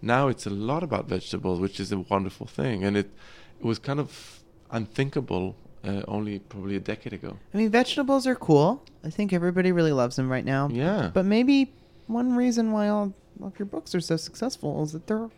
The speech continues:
Speaker 2: vegetables are kinda hard to cook intuitively, you know?
Speaker 1: Vegetables need a little bit more work. I mean, you can take a piece of, good piece of meat and you put it on the grill and you put a bit of salt and it's absolutely fine. It, you can't say that about a potato, can you? I mean, it just doesn't work that way.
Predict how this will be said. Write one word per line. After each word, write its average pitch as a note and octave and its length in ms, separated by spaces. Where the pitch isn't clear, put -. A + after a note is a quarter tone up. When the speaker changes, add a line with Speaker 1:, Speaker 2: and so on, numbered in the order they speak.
Speaker 2:
vegetables A#3+ 420
are A#3 60
kinda A#3 240
hard A3+ 240
to A#3 60
cook A#3+ 240
intuitively, F3+ 800
you G3+ 80
know? B3 280
Speaker 1:
Vegetables G#3 520
need D3 160
a D#3+ 80
little A2+ 240
bit D3 140
more G#2 220
work. C3 720
I A#2 80
mean, B2+ 200
you C3+ 80
can C3 160
take E3+ 220
a - 40
piece - 280
of, - 180
good D#3+ 220
piece C3+ 200
of A#2 120
meat G2 300
and F#2+ 120
you F#2 60
put C3 200
it F3 60
on E3+ 140
the E3 100
grill F#2+ 480
and F2 220
you E2 60
put C3+ 180
a - 20
bit D#3 140
of C#3+ 100
salt F2+ 400
and F2 100
it's F2 120
absolutely G2 400
fine. F#2+ 360
It, G2 140
you B2 140
can't F3 300
say C#3 180
that C3 180
about B2 240
a A2+ 60
potato, C#3 500
can A#2+ 240
you? F#2 160
I - 40
mean, G#2+ 220
it A2 60
just - 240
doesn't G#2+ 280
work B2+ 240
that G2 200
way. E2 280